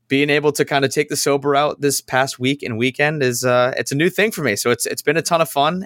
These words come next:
And again, this has been a real challenge to myself. And I've been, uh, I've been able to flex that no muscle a little bit more with the alcohol. So yeah, man, it's, it's been a win. And I had a ton of fun snowboarding this weekend.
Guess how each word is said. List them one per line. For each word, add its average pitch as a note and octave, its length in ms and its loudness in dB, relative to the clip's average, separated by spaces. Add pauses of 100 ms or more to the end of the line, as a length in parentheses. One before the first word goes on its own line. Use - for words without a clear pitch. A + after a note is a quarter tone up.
(120)
And C#3+ 120 2
again, D3+ 300 2
this A#2 160 -4
has B2+ 100 -8
been C3+ 220 -2
a A#2+ 100 -4
real B2 260 0
challenge B2+ 540 -4 (180)
to B2+ 100 -12
myself. C3 560 0
And B2 100 -2
I've B2+ 180 -2
been, C3+ 200 -2
uh, B2+ 160 0 (260)
I've D#3+ 100 0
been E3+ 120 0
able A3+ 160 -2
to G3 80 -4
flex - 400 -2
that - 180 -2
no B2+ 340 2
muscle A#2+ 480 -2
a - 20 -4
little A#2+ 120 0
bit B2+ 220 2
more G#2+ 320 -2 (320)
with A#2 100 -2
the A2+ 80 2
alcohol. G#2+ 480 2
So G#2+ 380 0 (120)
yeah, D#3 140 0
man, C3 180 0
it's, B2+ 300 -4
it's B2+ 140 -6
been D3+ 160 0
a C#3 40 2
win. C#3 260 0
And G2+ 120 -4
I G#2 40 -6
had A#2+ 160 -2
a A2 40 -4
ton B2 180 -4
of G#2+ 80 -6
fun A#2 200 0
snowboarding G2+ 400 -4
this - 120 -8
weekend. - 380 -10